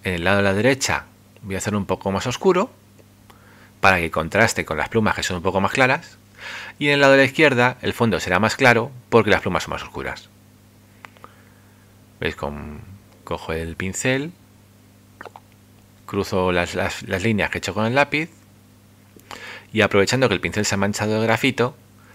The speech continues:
hago aquí una parte un poco más clara, un gris mucho más difuminado. Como veis, no me preocupa nada tocar con el pincel el borde del pájaro,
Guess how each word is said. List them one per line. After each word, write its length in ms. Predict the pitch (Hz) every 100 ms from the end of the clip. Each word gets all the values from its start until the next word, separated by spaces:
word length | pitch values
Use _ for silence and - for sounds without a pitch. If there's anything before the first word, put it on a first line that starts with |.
| -
hago 200 | - 98
aquí 180 | 107 -
una 140 | 110 104
parte 220 | 110 135
un 80 | 120
poco 180 | 117
más 220 | 92 76 -
clara, 320 | 64 65 - - - -
un 160 | 92
gris 260 | 92 95 98
mucho 220 | 120 -
más 180 | 76 65
difuminado. 560 | - - 60 60 - - _ _ _ - _ _ _ - _ - - - - - - - - - - - - - - - - - - - - -
Como 220 | 110 92
veis, 160 | 101 113
no 100 | 120
me 100 | 90
preocupa 380 | 98 98 104 78
nada 300 | 71 76 110
tocar 320 | 110 - -
con 100 | 101
el 120 | 90
pincel 340 | - 73 -
el 120 | 90 98
borde 260 | 85 87
del 200 | 98 90
pájaro, 460 | 90 98 - 87